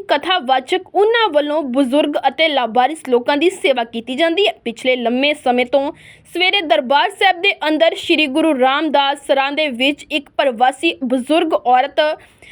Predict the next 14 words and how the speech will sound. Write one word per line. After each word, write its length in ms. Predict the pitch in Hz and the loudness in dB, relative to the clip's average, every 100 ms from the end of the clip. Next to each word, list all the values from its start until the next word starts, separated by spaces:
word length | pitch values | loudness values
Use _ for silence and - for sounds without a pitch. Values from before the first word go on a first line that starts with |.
| - - | -16 -12
ਜਿਨ੍ਹਾਂ 360 | 269 359 466 | -2 0 0
ਦੀ 180 | 440 466 | 2 0
ਉਮਰ 240 | 466 339 392 - | 0 0 0 -2
ਪਚੱਤਰ 440 | 392 381 330 269 269 | -2 -2 0 0 0
ਸਾਲ 280 | - 294 | 0 0
ਦੀ 140 | 311 403 | 2 0
ਹੈ, 80 | - | 2
ਉਹ 240 | 233 277 | 2 0
ਪਿਛਲੇ 360 | 285 285 277 285 | -2 -4 -2 -2
ਕਈ 280 | 277 269 320 | 0 0 0
ਸਾਲਾਂ 340 | - 254 254 | 0 0 0
ਤੋਂ 140 | 262 | 0
ਦਰਬਾਰ 460 | 277 254 233 247 285 - | 2 2 2 2 2 0
ਸਾਹਿਬ 180 | 359 | -2